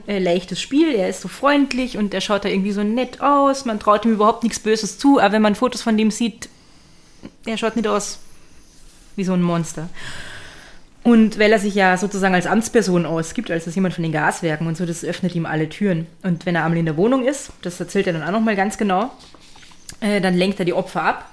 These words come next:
zum Beispiel indem er um ein Glas Wasser bittet und sobald die weg sind, versucht er sie auszurauben. Und wenn sie ihm dabei in die Quere kommen, dann schlagt er sie nieder.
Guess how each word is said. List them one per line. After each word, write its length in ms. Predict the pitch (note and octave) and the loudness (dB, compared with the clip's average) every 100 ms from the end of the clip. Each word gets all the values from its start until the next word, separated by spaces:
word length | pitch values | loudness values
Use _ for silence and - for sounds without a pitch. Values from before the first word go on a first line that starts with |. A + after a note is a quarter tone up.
| _ | _
zum 180 | - G3 | -8 -6
Beispiel 380 | D#3+ F3 - A#3+ | -4 -6 -6 -2
indem 260 | G3+ F#3+ F#3+ | 0 0 0
er 80 | |
um 120 | F#3 F3+ | 0 -2
ein 100 | E3+ | 0
Glas 240 | D#3+ D#3 | -2 0
Wasser 240 | D#3+ D#3+ A3 | -2 0 -2
bittet 340 | C4 C4 F4 | -2 -4 -4
und 120 | G#3 G3 | -4 -4
sobald 300 | F#3+ E3+ E3+ | -2 -2 0
die 100 | D#3+ | -2
weg 160 | F3 | -2
sind, 320 | - C#4 D#4+ - | -2 -2 -4 -8
versucht 360 | - G3 A3 G#3+ | -6 -2 0 -2
er 60 | |
sie 120 | G3+ G3 | 0 0
auszurauben. 640 | D3+ D3+ E3 C3 B2+ E3+ - | 0 -2 -8 -8 -10 -12 -8
Und 140 | E3 | -4
wenn 100 | E3+ | -4
sie 100 | E3+ | -2
ihm 40 | E3+ | -2
dabei 220 | D3+ D#3+ | -2 -2
in 100 | D#3+ | -6
die 60 | D#3 | -6
Quere 280 | G3+ A3 | -6 -6
kommen, 300 | B3 A#3 A3+ A3+ - - - | -2 0 -2 -4 -16 -20 -12
dann 140 | G3 | -8
schlagt 260 | F3+ D3+ - | -4 -4 -4
er 40 | E3+ | -2
sie 140 | G3 | 2
nieder. 240 | F3 D3+ | 2 2